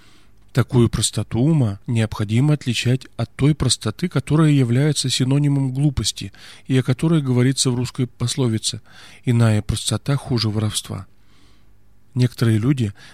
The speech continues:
придерживаются превратного мнения, будто бы христианин обязательно должен быть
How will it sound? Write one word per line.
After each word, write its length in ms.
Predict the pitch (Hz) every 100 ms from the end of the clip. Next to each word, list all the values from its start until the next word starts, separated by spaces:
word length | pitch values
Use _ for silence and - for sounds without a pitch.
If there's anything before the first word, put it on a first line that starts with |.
| -
придерживаются 720 | - 117 143 147 151 147 147
превратного 560 | - 165 165 156 - 120
мнения, 340 | 113 107 101
будто 320 | 104 135 -
бы 180 | 143 131 - -
христианин 600 | - 139 123 - 127 170 175
обязательно 720 | 170 165 196 196 190 143 127 120
должен 320 | 131 123 123
быть 220 | 120 -